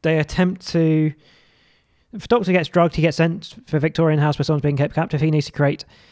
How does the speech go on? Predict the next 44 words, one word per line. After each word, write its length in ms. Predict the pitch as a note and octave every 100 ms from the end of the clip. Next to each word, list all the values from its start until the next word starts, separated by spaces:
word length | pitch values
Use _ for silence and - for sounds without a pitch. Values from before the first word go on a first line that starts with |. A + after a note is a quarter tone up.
| _ _
um, 140 | C#3+ C#3+
the 80 | B2
human 200 | F3 E3
factor, 340 | E3+ - E3
which 160 | D#3 D3
will 100 | C3+
help 300 | C#3+ D3 -
create 180 | D3+
the 80 | D3
Daleks 480 | D#3 D3 C#3+ - -
become 300 | D3 - C#3+
more 160 | C#3+ C3
human-like. 440 | F#3 E3+ B2 -
But 180 | D3+ C3
is 100 | D3+
he? 200 | D3 B2 - _
No, 220 | C#3 D3
he 140 | C#3+ D3
is 80 | D3
not, 140 | D#3
because 180 | B2 C3
then 80 | C#3
they 100 | D3
go 160 | D3+
to 100 | C#3
Skaro, 360 | - F3 D#3 C3 - -
where 100 | E3
they're 160 | D#3+ D#3
actually 220 | E3 D#3
after 200 | D#3 -
the 100 | C#3
Dalek 360 | - D#3 D#3 E3
factor 260 | D3 D3+
to 100 | C#3+
help 140 | C#3+ E3
make 280 | C#3 D#3
a 80 | C#3+
master 320 | C#3+ C#3+ C#3 D3
race 240 | C#3 C#3 B2
of 140 | -
Daleks. 480 | D3 C#3 C3+ - - - - - _ _ _ -
But 140 | D#3
then 140 | D3+
they 200 | D3+ C#3+